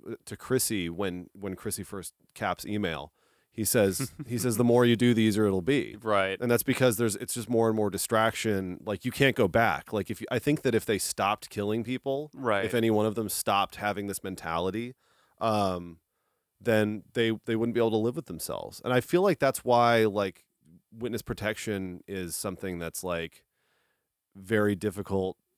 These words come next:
Speaker 1: That's something that Tony, like, could never do.
Speaker 2: Mm-hmm.
Speaker 1: It's not just an honor thing, I think. I think that he really can only function like this, and I think that he, deep down, even in his, e-, even in his subconscious, I think that he knows that, um,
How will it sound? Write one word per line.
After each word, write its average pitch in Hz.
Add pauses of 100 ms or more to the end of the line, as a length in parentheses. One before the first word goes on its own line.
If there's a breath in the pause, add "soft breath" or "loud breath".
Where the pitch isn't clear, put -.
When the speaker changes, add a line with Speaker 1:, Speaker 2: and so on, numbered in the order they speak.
Speaker 1:
That's 113
something 127
that 113
Tony, 107
like, 98
could 90
never 82
do. 80
Speaker 2:
Mm-hmm. 107
Speaker 1:
It's -
not 117
just 123
an 104
honor 95
thing, 76
I 67
think. -
I 117
think 139
that 127
he 120
really 95
can 92
only 87
function 90
like 78
this, 85
and 80
I 95
think 107
that 101
he, -
deep 120
down, 98 (520)
even 120
in 117
his, 98 (200)
e-, 113
even 139
in 120
his 98
subconscious, 95
I 92
think 92
that 90
he 95
knows 80
that, 78 (100)
um, 69